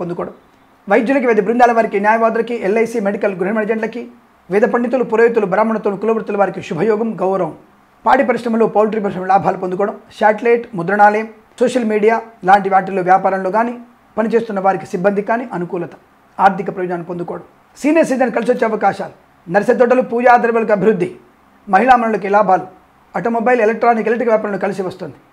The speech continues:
వస్త్ర పరిశ్రమ, చేనేత కార్మికులు, దర్జీ పనిచేసేవారు శుభయోగాలు, బొటిక్స్, బ్యూటీ పార్లర్, బ్యాంబూ డిపో, బాణసంచ కర్మాగారం, టైల్స్, టైర్ల వ్యాపారం, మైనింగ్ వ్యాపారం, రాగి, ఇత్తడి, ఫార్మా, సిమెంటు, ఇటుకలు, ఇసుక వ్యాపారంలో లాభాలు గడించే శుభయోగాలు,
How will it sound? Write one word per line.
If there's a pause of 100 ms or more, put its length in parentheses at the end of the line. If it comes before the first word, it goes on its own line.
(260)
వస్త్ర
పరిశ్రమ, (180)
చేనేత
కార్మికులు,
దర్జీ
పనిచేసేవారు
శుభయోగాలు, (300)
బొటిక్స్, (100)
బ్యూటీ
పార్లర్,
బ్యాంబూ
డిపో, (100)
బాణసంచ
కర్మాగారం, (320)
టైల్స్, (140)
టైర్ల
వ్యాపారం, (640)
మైనింగ్
వ్యాపారం, (420)
రాగి,
ఇత్తడి, (100)
ఫార్మా,
సిమెంటు,
ఇటుకలు,
ఇసుక
వ్యాపారంలో (420)
లాభాలు
గడించే
శుభయోగాలు,